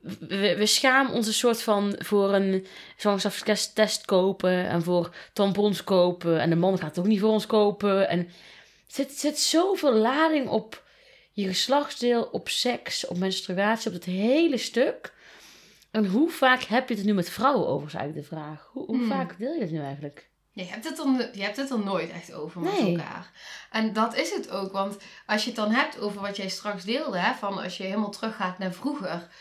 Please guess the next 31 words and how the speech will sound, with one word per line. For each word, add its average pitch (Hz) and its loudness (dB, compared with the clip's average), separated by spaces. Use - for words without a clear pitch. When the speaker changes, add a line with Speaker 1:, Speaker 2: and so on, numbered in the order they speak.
Speaker 1:
Ja. 208 -6
Speaker 2:
waar, 196 0
eh, 185 -6
nou, 190 -2
waren 233 2
daar 214 0
überhaupt 202 -2
kleren? 180 -2
Eh, 202 -14
weet 214 0
je 233 -2
wel, 247 0
en 220 -2
het, - -10
we, 208 -2
we 202 -6
zijn 262 4
er 226 -2
een 196 -4
ding 277 2
van 214 2
gaan 185 0
maken. 294 0
Hè, 262 2
op 302 6
het - 2
Speaker 1:
Ja. 302 2
Speaker 2:
moment 269 6
dat 240 -4
jouw 208 -2
kind, 294 -2